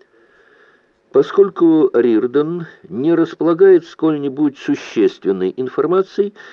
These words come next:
ему остается лишь манипулировать сведениями, которые вы ему сообщаете в ходе беседы. У Марти репутация журналиста, который для достижения своих целей не останавливается ни перед чем.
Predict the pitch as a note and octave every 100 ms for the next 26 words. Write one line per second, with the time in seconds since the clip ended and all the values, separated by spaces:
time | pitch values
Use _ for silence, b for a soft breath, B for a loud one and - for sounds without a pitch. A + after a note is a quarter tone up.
0 | B F#2+ C#3 G#3+ G3+ - B2+ F3 - -
1 | D#3 F#3 - - G2+ B2+ C#3+ C#3 - B2+
2 | F#3+ F3+ E3 E3 - A2 C3+ C#3 E3 F3
3 | F#3 D3 B2 D3 D#3 D#3+ D#3 D3+ D#3 D#3
4 | D3 D3 - C3+ C3+ - C#3+ C#3 C#3 C3
5 | - C#3 C3 C3 C#3 - D2 - - -
6 | _ _ _ _ _ B B - A2+ C3
7 | C3 B2+ A#2+ A2+ A#2+ A2 C#3 C#3 - C3
8 | A#2 A2+ A2 A2 D#3+ E3 B2 A#2 G#2 G#2+
9 | G#2+ F2 A2+ G2 G#2 - F#2 F#2 D2 D#2
10 | D2 D#2+ - - G3+ C#4+ C4 B B B
11 | G#2 C3 B2+ - A#2+ C#3+ E3 D#3+ D#3 D#3
12 | - A#2+ D3+ F3 D#3+ E3 - - E3+